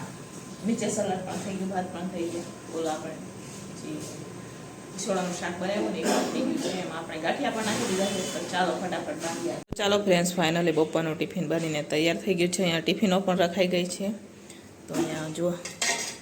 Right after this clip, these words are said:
મસ્ત મજાની આ દાળ છે, મરચાં તળેલા છે, કાકડી ટમેટાનું સલાડ છે આજે. અહીંયા સરસ મજાનું ચોરીનું શાક છે, ભાત,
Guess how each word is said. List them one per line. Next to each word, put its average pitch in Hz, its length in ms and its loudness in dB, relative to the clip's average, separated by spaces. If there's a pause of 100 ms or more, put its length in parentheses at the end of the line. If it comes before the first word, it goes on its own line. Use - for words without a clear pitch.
(260)
મસ્ત 175 320 0
મજાની 156 580 -2
આ 139 40 -4
દાળ 151 340 2
છે, 214 380 0 (600)
મરચાં 180 460 2
તળેલા 180 380 4
છે, 208 360 -2 (520)
કાકડી 175 300 2
ટમેટાનું 160 640 -2
સલાડ 175 340 4
છે 185 200 -2
આજે. 196 360 0 (600)
અહીંયા 165 260 0
સરસ 175 420 0
મજાનું 175 460 0
ચોરીનું 190 440 4
શાક 190 360 0
છે, 226 240 0 (460)
ભાત, 175 400 4